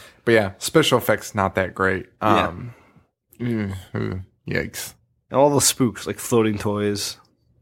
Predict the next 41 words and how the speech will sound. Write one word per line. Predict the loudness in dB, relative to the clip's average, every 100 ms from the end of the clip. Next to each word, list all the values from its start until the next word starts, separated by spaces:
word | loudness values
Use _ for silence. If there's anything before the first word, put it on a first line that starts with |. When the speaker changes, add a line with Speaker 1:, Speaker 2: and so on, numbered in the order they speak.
| _ _ _ _ _ _
Speaker 2:
a | -8
tree | 0 0
with | 0 -4
big | -6 -6
hands. | -10 -12 -12 -2 0 0
<laughs> | -4
Speaker 1:
It |
was | -8
just | 2 2 2 -2 0
<laughs> | 2 2 -2 _ 0 0 -2 -18 -18 -16 -2 0
the |
tree | 2 2 2 2
batting | 4 2 2 0
the | -2
window. | -2 -4 0 2 2
Just, | -2 -8 -10 -14 _ _ -6
oh, | -2 -2 -6 -16 _ _ -20
God. | -18 -16 -16 -20 _ _ _ _ _ -20 _ _ _ _ _
But, | 4
yeah, | 6 6
I | 4
think | 2 2
if | 2
you | 4
saw | 6 6
that | 6 4
as | 2
a | -2
kid | -4 2 2 2 -4
before | -10 -6 2 4
you | 4 0 -4 -2
got | -2 0
into | -2 -4
horror | 0 2 2
movies, | 0 0 -2 -2
or |
it | -4
was, | -2 -2
like, | -2 -4
your | -4 -4
initial | -4 -2 -2 0 2 2 0